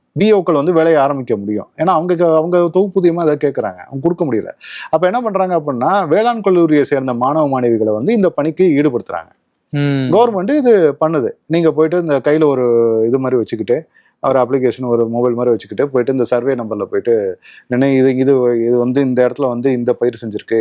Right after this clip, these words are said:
Speaker 1: இந்த
Speaker 2: ம்.
Speaker 1: பயிர் செஞ்சிருக்குன்னு அவங்க வந்து ரெக்கார்ட் பண்ணணும்.
Speaker 2: ம்.
Speaker 1: இந்த வேலையை கொண்டு போயிட்டு வேளாண் கல்லூரி மாணவர்கள்ட்ட கொடுத்தா அவங்களுக்கு முதல்ல என்னன்னு தெரியும்,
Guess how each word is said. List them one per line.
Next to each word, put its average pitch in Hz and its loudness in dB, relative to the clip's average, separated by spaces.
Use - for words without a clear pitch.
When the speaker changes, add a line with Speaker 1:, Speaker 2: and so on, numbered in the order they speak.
Speaker 1:
இந்த 156 0
Speaker 2:
ம். 156 -2
Speaker 1:
பயிர் 131 0
செஞ்சிருக்குன்னு 127 -2
அவங்க 151 -2
வந்து 160 2
ரெக்கார்ட் 185 -2
பண்ணணும். 98 -12
Speaker 2:
ம். 151 0
Speaker 1:
இந்த 165 2
வேலையை 208 0
கொண்டு 175 -2
போயிட்டு 147 2
வேளாண் 165 0
கல்லூரி 147 0
மாணவர்கள்ட்ட 127 -2
கொடுத்தா 143 -2
அவங்களுக்கு 127 -4
முதல்ல 147 2
என்னன்னு 170 -2
தெரியும், 107 -6